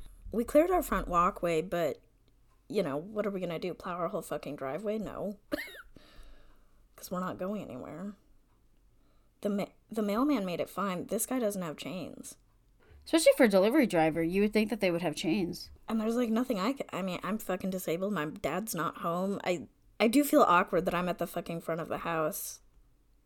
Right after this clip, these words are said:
Speaker 1: with my window open. Or not window open, but
Speaker 2: Is
Speaker 1: my
Speaker 2: he
Speaker 1: curtain
Speaker 2: making
Speaker 1: open.
Speaker 2: any progress?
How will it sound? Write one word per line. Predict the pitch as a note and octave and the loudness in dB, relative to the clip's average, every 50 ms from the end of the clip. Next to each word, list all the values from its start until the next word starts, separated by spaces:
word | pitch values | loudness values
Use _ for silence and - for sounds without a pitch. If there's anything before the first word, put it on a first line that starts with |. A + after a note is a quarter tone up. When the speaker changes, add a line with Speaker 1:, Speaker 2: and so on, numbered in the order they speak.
| _ - | _ -10
Speaker 1:
with | F#3 F#3+ - | -10 -8 -4
my | - C#3+ | -4 -2
window | D3 E3+ G3 A3+ G3 C#3 C3 | 0 2 2 2 2 2 2
open. | A#2+ C3 - - F3 F#3 G#3+ A3+ A3+ - _ _ _ _ _ _ _ _ _ _ _ _ _ _ _ _ _ _ _ _ _ _ _ _ _ _ _ _ _ _ _ _ _ _ _ _ _ _ _ _ - | 0 0 -2 -4 -4 -2 -2 -4 -6 -8 _ _ _ _ _ _ _ _ _ _ _ _ _ _ _ _ _ _ _ _ _ _ _ _ _ _ _ _ _ _ _ _ _ _ _ _ _ _ _ _ -8
Or | - F3 E3 | -6 -4 -2
not | D#3 D#3 D3 | -2 -2 -2
window | - E3+ F3 F3 D3 C#3 | -2 -2 -2 0 0 0
open, | C#3 - - D3+ | -2 -2 -4 -8
but | D#3+ - - | -8 -6 -4
Speaker 2:
Is | - G#3+ | -4 0
Speaker 1:
my | - | 2
Speaker 2:
he | C4+ C#4 | 4 6
Speaker 1:
curtain | C4 | 6
Speaker 2:
making | C4 C4 C4 C4+ B3+ | 6 6 4 4 2
Speaker 1:
open. | - - | 4 4
Speaker 2:
any | G#3+ G#3+ A3 | 4 2 2
progress? | G#3 - G#3 E3+ F3+ F#3+ A3+ C4+ D#4+ F#4+ F#4 - - - - | 2 2 4 4 4 4 4 2 2 2 0 -2 -8 -12 -14